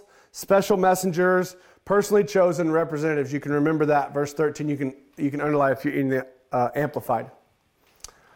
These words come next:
And looking toward his disciples, he began speaking, Blessed, spiritually prospered, happy to be admired are you who are poor in spirit, those devoid of spiritual arrogance,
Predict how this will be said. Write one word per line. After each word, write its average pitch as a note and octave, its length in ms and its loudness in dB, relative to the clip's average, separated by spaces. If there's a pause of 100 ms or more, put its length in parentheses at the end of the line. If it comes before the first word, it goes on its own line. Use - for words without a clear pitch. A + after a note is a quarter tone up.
(840)
And E3 140 4
looking A#3 260 4
toward A#3+ 160 4
his A3+ 140 4
disciples, G3+ 520 2
he G3 100 -2
began F#3 320 0
speaking, G#3 600 0
Blessed, F#3+ 420 2
spiritually G#3+ 560 0
prospered, F#3+ 500 0
happy F#3 340 0
to - 120 -14
be E3+ 140 0
admired E3+ 520 0 (380)
are C#3+ 120 0
you F#3+ 260 2
who F3+ 140 4
are D3 100 4
poor G3 280 2
in F3+ 60 0
spirit, F3 540 -2
those E3+ 200 2
devoid E3+ 560 0
of C3+ 100 -10
spiritual F#3 440 0
arrogance, E3 560 0